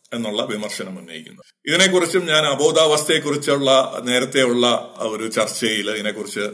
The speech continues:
ഉള്ള ശാസ്ത്രീയമായിട്ടുള്ള വശങ്ങൾ വളരെ ക്ലിയർ ആയിട്ട് ഉന്നയിച്ചിട്ടുണ്ട്.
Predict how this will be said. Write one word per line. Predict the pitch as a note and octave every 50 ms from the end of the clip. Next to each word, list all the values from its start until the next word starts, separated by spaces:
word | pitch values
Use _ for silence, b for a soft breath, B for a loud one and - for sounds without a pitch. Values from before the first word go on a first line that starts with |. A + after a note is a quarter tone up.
| - - -
ഉള്ള | G#2 G2+ G2 G2 G2 - - - _ _ _ - - - -
ശാസ്ത്രീയമായിട്ടുള്ള | G#2+ A2 A2+ - A2+ A#2+ A2+ A2 G#2+ G#2 G#2 G2+ G2+ - G#2+ G#2+ G#2
വശങ്ങൾ | G2 G2 F#2 - - A2+ G#2 G2+ G2 G2 G2 F#2 - - G#2+
വളരെ | G#2 G#2 G2+ G2+ G2+ - b b b b b _ -
ക്ലിയർ | C3 B2+ A#2+ A#2 A2+
ആയിട്ട് | G#2+ G#2+ G#2+ G#2+
ഉന്നയിച്ചിട്ടുണ്ട്. | G#2 G2+ G2 G#2+ A2+ A2+ F#2+ - - - - E2+ E2 D#2